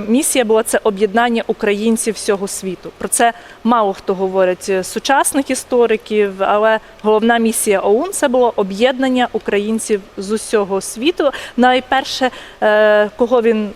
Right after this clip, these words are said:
з ким він зустрівся, це були вояки, які знаходилися на території Бразилії.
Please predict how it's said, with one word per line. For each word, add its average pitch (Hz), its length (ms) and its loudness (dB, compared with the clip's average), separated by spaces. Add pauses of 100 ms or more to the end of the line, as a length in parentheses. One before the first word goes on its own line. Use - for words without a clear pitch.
з - 140 -6
ким 262 160 2
він 240 120 2
зустрівся, 262 460 0 (560)
це 269 160 2
були 247 440 2
вояки, 220 680 0
які 233 240 0
знаходилися 196 760 -2
на 208 100 -2
території 190 680 -2
Бразилії. 202 800 0